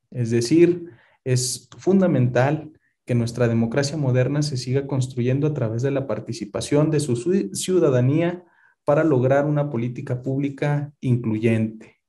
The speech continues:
eficiente, eficaz, transparente y que pueda abonar a distintos temas como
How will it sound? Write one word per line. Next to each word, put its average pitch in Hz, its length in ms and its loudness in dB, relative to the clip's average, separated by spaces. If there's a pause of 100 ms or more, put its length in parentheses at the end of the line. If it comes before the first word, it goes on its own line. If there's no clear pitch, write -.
(120)
eficiente, 120 920 -2 (320)
eficaz, 117 880 -2 (240)
transparente 127 840 0 (360)
y 127 60 -6
que 131 120 0
pueda 151 240 4
abonar 170 640 0
a 131 120 2
distintos 180 680 -2
temas 151 320 0
como 123 220 -2